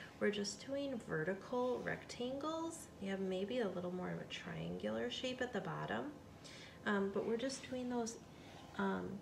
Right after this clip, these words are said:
shapes of color, and then we're getting smaller as they go behind, and then we're doing, like, blobs of different kinds of greens up there at the top and down here at the bottom for some grasses. So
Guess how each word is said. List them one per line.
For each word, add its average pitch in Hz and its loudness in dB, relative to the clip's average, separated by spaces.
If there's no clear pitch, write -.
shapes - 0
of 247 -6
color, 180 4
and 208 4
then 208 4
we're 208 2
getting 202 2
smaller 196 4
as 202 2
they 185 -2
go 180 0
behind, 180 -2
and 233 4
then 240 4
we're 247 2
doing, 254 2
like, 247 0
blobs 180 2
of 185 4
different 185 2
kinds 180 0
of 175 -4
greens - 0
up 180 0
there - 0
at - -4
the - -4
top - -6
and 95 -2
down 170 0
here 175 -2
at 165 -2
the 175 -2
bottom 165 0
for 180 -6
some - -6
grasses. - -4
So 202 2